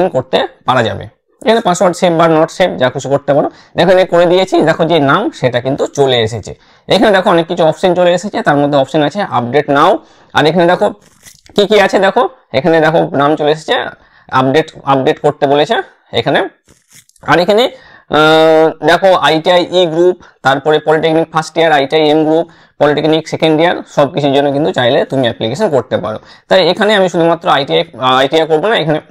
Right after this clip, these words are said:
এখানে আমি শুধুমাত্র পলিটেকনিক ফার্স্ট ইয়ার করবো। তো আপডেট নামে ক্লিক করলাম। আপডেট নামে ক্লিক করলে তোমার কিছু কিছু অংশ আগে থেকেই, আহ, থেকে যাবে। যেমন ধরো তোমার নাম, তোমার বাবার নাম,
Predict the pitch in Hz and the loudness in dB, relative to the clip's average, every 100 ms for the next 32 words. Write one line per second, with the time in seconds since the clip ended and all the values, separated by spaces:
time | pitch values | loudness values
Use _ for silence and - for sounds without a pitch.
0 | _ - 160 180 170 170 175 196 139 147 | _ -4 0 2 0 0 -2 0 0 0
1 | 156 139 139 165 151 165 220 302 131 - | 0 -2 -4 -2 -2 -2 -4 -6 -8 -4
2 | 131 151 156 151 151 170 170 180 190 339 | -2 -2 0 -2 0 -4 0 0 0 -2
3 | - _ - 156 190 220 214 214 208 240 | -12 _ -4 0 0 2 2 2 0 -2
4 | - 165 170 214 175 180 202 202 208 208 | 0 2 2 0 -2 -2 -2 -4 -6 -4
5 | 190 170 170 233 - 135 151 160 165 240 | 0 0 0 -2 -2 -2 -2 -4 -2 -2
6 | 392 _ _ - 147 160 151 202 170 120 | -4 _ _ -2 0 0 0 0 0 0
7 | 107 - - 160 202 202 202 202 202 - | -2 -8 -4 0 2 2 2 2 0 -6
8 | - - 175 170 165 160 165 160 165 139 | -12 -2 2 2 4 2 2 2 0 2
9 | 127 143 151 143 151 | 2 2 2 0 -2